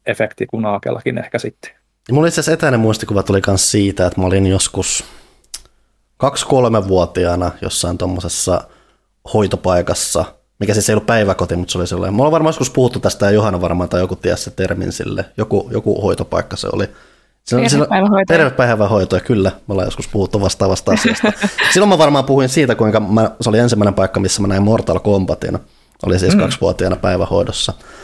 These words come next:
Speaker 2: Ää, mut samassa paikassa siellä oli kanssa myös, myös Turtles in Time, ja se oli just semmonen asia, jonka mä muistan hämärästi, mutta silti myös erittäin elävästi.
Speaker 3: Mulla on
Speaker 2: Niin.
Speaker 3: se, että mä olin sen verran nuori ensinnäkin, kun Turtles oli joku juttu, että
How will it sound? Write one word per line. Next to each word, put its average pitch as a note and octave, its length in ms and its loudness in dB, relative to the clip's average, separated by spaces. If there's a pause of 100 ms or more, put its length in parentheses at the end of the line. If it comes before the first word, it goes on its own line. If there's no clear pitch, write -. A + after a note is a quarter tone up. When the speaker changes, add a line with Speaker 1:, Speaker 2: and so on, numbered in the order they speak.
(400)
Speaker 2:
Ää, G2 280 2
mut G2+ 120 0
samassa A#2 300 0
paikassa F#2 440 0
siellä F2+ 280 0
oli F2+ 120 0
kanssa E2+ 560 -2
myös, F2+ 400 -4
myös G2 280 0
Turtles F2+ 440 -2
in F2 80 -4
Time, F2+ 360 -2 (100)
ja G2+ 80 -8
se - 80 -6
oli G2+ 80 -6
just G2+ 140 -4
semmonen F#2+ 240 -2
asia, A2 240 2
jonka G2 160 2
mä F#2+ 60 2
muistan A2+ 420 2
hämärästi, G#2 720 -2
mutta - 200 -10
silti E2+ 380 -4 (120)
myös - 180 -4
erittäin E2+ 400 -2
elävästi. - 500 -4 (1400)
Speaker 3:
Mulla G#3+ 180 4
on D4+ 40 4
Speaker 2:
Niin. C#4 60 0
Speaker 3:
se, B3 160 4
että - 240 -4
mä G3+ 120 4
olin A#3 140 4
sen A#3 120 2
verran F#3+ 240 4
nuori F#3 300 4
ensinnäkin, G3+ 320 -2
kun G3+ 120 0
Turtles - 400 -2
oli - 140 -2
joku G3 160 0
juttu, F#3+ 360 0 (760)
että F#3+ 400 -2